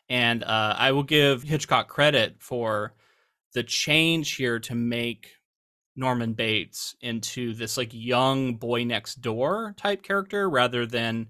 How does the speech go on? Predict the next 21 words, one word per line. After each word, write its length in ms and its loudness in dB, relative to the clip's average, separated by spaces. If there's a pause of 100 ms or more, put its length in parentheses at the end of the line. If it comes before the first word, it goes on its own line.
(380)
in 80 -4
the 80 2
book, 360 2
he's, 600 -4
he's 460 -6
definitely 840 -2 (280)
your 160 2
more 160 0
stereotypical, 1200 -2 (120)
um, 640 2
he's 200 -12
a 60 -4
little 180 -2
older, 720 2 (420)
overweight, 880 4 (640)
you 120 -4
know, 380 -4 (540)
not 320 2
good 180 0
looking, 600 -2 (420)
um, 580 0